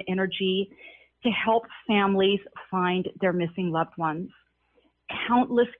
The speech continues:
cases. In my mind, he's a hero, and what you're talking about, about what does it do to a family to not know where their loved one is, well, Tim Miller is the poster child for the best response possible. He's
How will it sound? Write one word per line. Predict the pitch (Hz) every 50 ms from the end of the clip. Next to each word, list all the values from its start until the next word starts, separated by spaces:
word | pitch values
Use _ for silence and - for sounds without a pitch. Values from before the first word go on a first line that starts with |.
| - -
cases. | 214 202 202 202 - 220 208 214 214 208 - - -
In | 233 226 220
my | 208 214 233 262
mind, | 269 254 233 226 220 220 214 202 - -
he's | - 214 190 -
a | 202 185 -
hero, | - 190 185 190 196 202 214 233 262 302 294 _ - - - - - - -
and | 220 214 214
what | 226 233 -
you're | 226 233 247 - - -
talking | 208 - 190 - 226 226
about, | 220 - 226 220 226 226 226 - 208
about | 185 196 190 185 - -
what | 185 208 180 -
does | - 233 226
it | 233 196 190 -
do | 190 190 185 208 202 -
to | - 254
a | 247 247 -
family | 247 240 240 247 247 247 254 254 262 247 - - - - - - _ -
to | 220
not | 208 202 208 214 214 -
know | 226 220 220
where | 220 220 220
their | 208 220 208
loved | 208 196 202 202 - 220
one | 240 240 233 240
is, | 240 240 247 262 269 - - - -
well, | 214 226 226 233 226 - - - -
Tim | 262 294 294 285
Miller | 269 262 254 254 247 240 -
is | - 190 190 -
the | 202 - -
poster | - 208 214 208 - - 240 226 - - -
child | 190 190 190 190 185 185 185 196 - - - - - _ _ _ _ _ -
for | 196 185
the | 190 175
best | 165 190 185 202 202 - -
response | 220 208 - _ - 190 185 175 - - - - -
possible. | 175 165 170 - - 165 156 170 165 160 156 170 - _ _ _ _ _ _ _ _ _ _ _ _ _ -
He's | - - 226